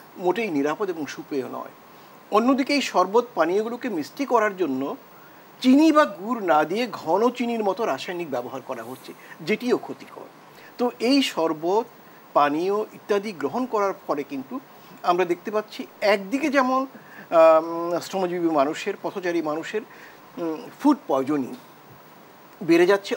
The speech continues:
অন্যদিকে, আহ, পানিবাহিত রোগ, ডায়রিয়া, ডিসেন্ট্রি, টাইফয়েড,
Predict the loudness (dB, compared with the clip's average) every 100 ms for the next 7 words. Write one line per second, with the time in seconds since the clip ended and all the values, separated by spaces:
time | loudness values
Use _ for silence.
0 | 0 2 4 2 2 -2 -4 -4 -8 -14
1 | -20 -20 -20 -20 -6 2 4 4 4 0
2 | -2 2 4 4 2 0 -2 -4 -4 -6
3 | -8 -4 2 2 2 0 -2 -2 -6 -14
4 | -12 -6 -4 -6 -8 -8 -8 -10 -2 0
5 | 2 -2 -6 -2 -2 -4